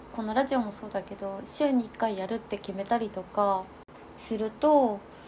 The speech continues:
あの、ダラダラしててもね、やんなきゃなんないじゃない？だから、やんなきゃなんないことができたりとか、あと、帰ってきて、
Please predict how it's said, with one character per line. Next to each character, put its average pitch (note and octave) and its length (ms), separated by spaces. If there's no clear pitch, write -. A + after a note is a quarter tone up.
あ G#3+ 80
の、 G3+ 120
ダ D4+ 160
ラ F#4 80
ダ C#4 100
ラ B3 100
し - 120
て A3 100
て G#3+ 100
も F#3+ 120
ね、 F#3 100
や G3+ 100
ん C#4 80
な G4 80
き G4+ 100
ゃ F4+ 40
な C4+ 160
ん A3 60
な G#3+ 100
い G3+ 60
じ F#3+ 60
ゃ F3 40
な F3 160
い？ A#3 60
だ - 80
か - 100
ら、 A3+ 60
や A#3+ 60
ん - 20
な D#4 100
き D#4+ 60
ゃ D#4 60
な C#4 100
ん B3+ 60
な B3 80
い A#3+ 40
こ A3+ 100
と G3+ 100
が F#3+ 100
で G#3 140
き - 80
た G3+ 100
り F#3 100
と F3 120
か、 F#3 260
あ C4 80
と、 G#3+ 480
帰 F#4+ 140
っ G#4 120
て D4 140
き - 140
て、 G3+ 480